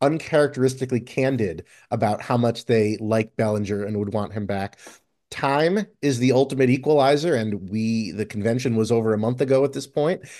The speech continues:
and he's still not signed. It still seems like the Cubs really want him back, and the, the comments are they do really want him back, but, you know, they're, they're not going to go above a certain number. So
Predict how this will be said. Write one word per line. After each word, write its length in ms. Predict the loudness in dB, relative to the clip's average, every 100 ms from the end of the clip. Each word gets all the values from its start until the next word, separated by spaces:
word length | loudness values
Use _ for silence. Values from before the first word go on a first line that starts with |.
| -6
and 100 | -2
he's 160 | 0 0
still 300 | -2 2 4
not 260 | 4 0 -2
signed. 500 | -2 0 0 -2 -8 -18 -14 -2
It 140 | -2
still 380 | -2 -2 2 2
seems 440 | 2 0 0 0
like 380 | 2 2 2 -2 -18 _ -8
the 100 | -6
Cubs 480 | 0 2 2 -2
really 340 | -2 2 4 2
want 280 | 2 -2 -2
him 120 | 0
back, 360 | 2 2 0 0
and 460 | 0 2 -2 -6 -12 -14 -14 _ _
the, 80 | -8
the 160 | -6 -4
comments 460 | -2 0 2 2
are 100 | 2
they 120 | 0
do 180 | 2 2
really 240 | 4 4 4
want 220 | 2 0
him 120 | 0
back, 320 | 0 -2 -4 -14 -16 2
but, 220 | 2 4
you 100 | 2
know, 160 | 4 4
they're, 180 | 4 2
they're 120 | 2
not 200 | 2 2
going 200 | 0 2
to 120 | 0
go 320 | 2 4 4
above 320 | 2 2 0 0
a 40 |
certain 300 | -2 -4 -2
number. 280 | -2 -4 -6
So 380 | -2 0 0